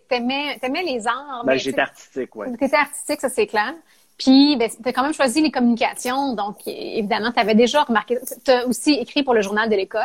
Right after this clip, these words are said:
Speaker 1: à, à l'école secondaire. Donc, t'étais quand même impliqué dans, dans,
Speaker 2: Ouais.
Speaker 1: euh, dans ça, là, tu sais, les, les communications, écrire des, écrire des histoires, dans le fond, parce que, tu sais, c'est, c'est beaucoup ça ton métier. Les métiers de la plupart des artistes aussi, c'est de raconter des histoires,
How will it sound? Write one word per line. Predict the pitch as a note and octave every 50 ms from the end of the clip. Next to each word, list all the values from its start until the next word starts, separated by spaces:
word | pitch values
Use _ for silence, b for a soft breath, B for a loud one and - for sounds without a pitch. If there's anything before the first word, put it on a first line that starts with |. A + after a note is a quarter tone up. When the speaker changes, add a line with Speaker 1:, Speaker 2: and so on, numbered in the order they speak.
| F#4 G4+
Speaker 1:
à, | A#3+ G3 - - F#3 F#3
à | F3+
l'école | F#3+ G3+ - A3
secondaire. | - A#3 G#3 G#3 G3+ G3 F#3+ F#3 G3 B3 D4 E4 C4
Donc, | A3+ A3
t'étais | - A#3+ A#3 - - -
quand | - A#3
même | C#4 E4+ E4+
impliqué | B3 A3+ - - B3 A#3 A#3 - C4+ C4+ C4+
dans, | A3 A3+ G3 F#3 F#3 B B B B B B B B _ - -
dans, | A3 G3+ A3+ G#3+ G#3+ G#3+ G#3+ G#3+ G#3+ D#3
Speaker 2:
Ouais. | - E3+ E3+ - -
Speaker 1:
euh, | A#2 F2 E2 F2 -
dans | A3+ G#3+ A#3 A3+ A3+ A#3
ça, | - - - - B3+ A#3 A#3+
là, | E4 G#4+ A4+ A4+ A4
tu | - -
sais, | D#4+ D#4+ D#4 D4+
les, | B3+ A3+ A3+
les | A3+ A3+
communications, | - B3 A#3+ A#3 A3 B3+ A#3+ A#3+ A#3+ - C4 A#3+ B3 B3+
écrire | A#3+ B3 - - C#4 C4+ B3+
des, | A#3+ B3+ - - _ _ _ -
écrire | A3 - D4+ D#4
des | C4+ C4 F#3+ G3+
histoires, | G3+ - - B3 A#3 A#3+ B3 A#3
dans | F#3+ F3
le | G3+
fond, | - A3+ G#3
parce | G#3+ -
que, | - G3+
tu | -
sais, | A3+ A3+ A3+ A3 b b b b b b b _ -
c'est, | - - A3 G3+ G3+
c'est | G3+ - A3
beaucoup | F#3+ G3+ - -
ça | - C#4+
ton | - A#3
métier. | G#3 F#3+ G3 - - B3 B3+
Les | B3 A3+
métiers | G#3 G3+ G3+ B3 A3+
de |
la | A3
plupart | G#3+ - A#3
des | G#3+ G#3+ G3
artistes | G3+ G3+ - - B3+ - -
aussi, | G3+ - B3
c'est | A3 - G3+
de | - F#3+
raconter | F3+ F#3 - F#3+ - - - G#3
des | F3+ E3+ F3 F#3+
histoires, | G3 - A3+ G#3 A3 A3 F#3+